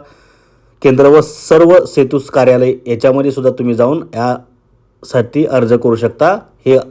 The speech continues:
कार्ड काढण्यासाठी तुम्ही त्यांच्याकडे अर्ज करू शकता, ते तुम्हाला मदत करतील सर्व. तर सर्व शेतकऱ्यांना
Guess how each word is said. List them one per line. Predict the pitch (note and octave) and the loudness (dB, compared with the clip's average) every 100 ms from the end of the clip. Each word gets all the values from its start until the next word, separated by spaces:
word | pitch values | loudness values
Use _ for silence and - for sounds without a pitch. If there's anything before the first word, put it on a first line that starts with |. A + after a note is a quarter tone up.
| - - _ _ _ _ _ _ - | -20 -20 _ _ _ _ _ _ 0
कार्ड | D#3 D3 | 2 4
काढण्यासाठी | C3+ A#2 A#2+ A#2 A2+ | 2 2 0 -2 -4
तुम्ही | A#2+ A#2 | -2 -2
त्यांच्याकडे | A#2 A2 A#2 B2 D#3 - _ _ _ _ _ - | -2 -2 -2 -2 -4 -8 _ _ _ _ _ -4
अर्ज | A#2+ A#2 A#2 | 0 2 2
करू | B2 A#2 | 2 2
शकता, | B2 - | 0 0
ते | C#3+ C#3 | 2 2
तुम्हाला | B2 A#2+ B2 | 2 2 2
मदत | B2+ A2+ A2+ | 2 2 2
करतील | A#2 - A2+ | 0 2 0
सर्व. | A2+ C3+ A#2 G#2 - A2 - - - _ - | 2 2 2 0 -6 -10 -10 -18 -20 _ 0
तर | F#3 G#3+ E3+ | 4 4 0
सर्व | - D#3+ D#3 | 2 2 2
शेतकऱ्यांना | D3+ C#3 C3+ | 0 2 2